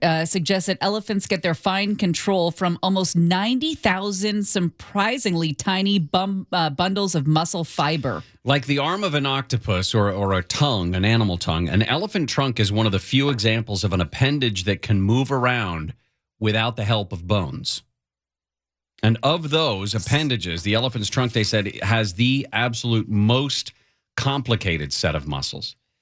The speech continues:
Speaker 2: There are eight big muscles that run on each side of the trunk, plus one that runs the length of the trunk between the nostrils.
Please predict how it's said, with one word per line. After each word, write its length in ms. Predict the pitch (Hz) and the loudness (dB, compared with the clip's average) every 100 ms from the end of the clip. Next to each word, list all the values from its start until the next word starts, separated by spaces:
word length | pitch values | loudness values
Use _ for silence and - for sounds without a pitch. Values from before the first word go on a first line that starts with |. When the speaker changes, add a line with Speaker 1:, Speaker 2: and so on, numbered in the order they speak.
| _ _ _ | _ _ _
Speaker 2:
There 220 | 113 113 | 2 4
are 160 | 113 113 | 2 0
eight 420 | 127 151 143 95 | 0 0 -4 -4
big 460 | 131 143 156 135 - | 0 0 0 -6 -2
muscles 420 | 120 123 - 117 104 | 0 0 0 -2 -2
that 120 | 98 | 0
run 220 | 113 117 | 0 2
on 120 | 110 | 2
each 180 | 110 117 | 0 -2
side 260 | - 120 110 | 0 0 0
of 60 | |
the 60 | 95 | -4
trunk, 380 | - 131 107 - | -2 -2 -2 -2
plus 300 | - 117 - | -2 -2 0
one 140 | 117 | 0
that 100 | 107 | 2
runs 300 | 98 104 92 | 2 0 -2
the 100 | 92 | -4
length 380 | 90 117 139 - | 0 2 2 -2
of 120 | 101 | -4
the 60 | 82 | -4
trunk 240 | - 98 | -2 -2
between 300 | - - 107 | -2 0 0
the 80 | 90 | 2
nostrils. 760 | 87 98 107 - 87 69 71 | 0 0 0 -2 -4 -2 -4